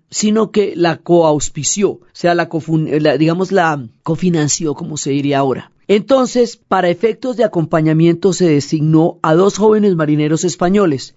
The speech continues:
uno que era Jorge Juan y Santa Cilia y Antonio Ulloa y de la Torre Giral, pollos ellos de diez, de veintiuno y diecinueve años, y empezaron a tomar parte en una gran obra, una obra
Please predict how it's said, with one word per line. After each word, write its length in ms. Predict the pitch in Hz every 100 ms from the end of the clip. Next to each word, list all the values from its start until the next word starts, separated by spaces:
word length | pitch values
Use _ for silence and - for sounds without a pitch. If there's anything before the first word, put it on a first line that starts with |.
| -
uno 300 | 170 185 185
que 120 | 196
era 300 | 185 196 -
Jorge 340 | _ 175 156 165
Juan 280 | 175 214
y 80 | 220
Santa 400 | 196 185 151 147
Cilia 460 | - 196 185 247 349 _ _
y 300 | 208 240 -
Antonio 680 | 175 170 156 202 202 208 208
Ulloa 540 | 196 175 151 175 190 -
y 140 | 208 180
de 140 | 175
la 200 | 156 143
Torre 360 | - 185 180 185
Giral, 560 | 180 175 190 156 135 _ -
pollos 340 | 240 202 185
ellos 280 | 190 165 135
de 100 | 151
diez, 280 | 156 156 151
de 300 | 160 151 160
veintiuno 500 | 160 156 202 226 226
y 40 |
diecinueve 540 | 196 180 175 160 180 180
años, 480 | 165 156 156 - _ _ _ -
y 320 | 226 247 -
empezaron 540 | 180 180 170 165 190
a 80 | 208
tomar 340 | 190 156 156 160
parte 300 | 180 175 196
en 80 |
una 240 | 185 180 180
gran 260 | 170 170
obra, 440 | 170 151 135 139 - _
una 280 | 165 170 180
obra 420 | 185 180 190 -